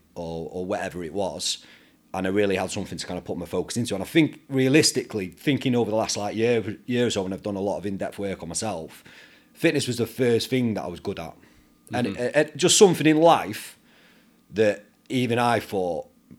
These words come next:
Speaker 1: "I'm actually fucking good at this." Do you know what I mean?
Speaker 2: Yeah.
Speaker 1: So I hung on to it and just give it everything I had.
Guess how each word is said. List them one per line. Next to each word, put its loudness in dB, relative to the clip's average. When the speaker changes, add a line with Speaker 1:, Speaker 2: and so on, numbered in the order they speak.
Speaker 1:
"I'm -6
actually -4
fucking -12
good -8
at -10
this." -10
Do -8
you -4
know -2
what -4
I -2
mean? -2
Speaker 2:
Yeah. -6
Speaker 1:
So -2
I -4
hung -4
on -4
to -6
it -10
and -10
just -14
give -10
it -10
everything -12
I -8
had. -4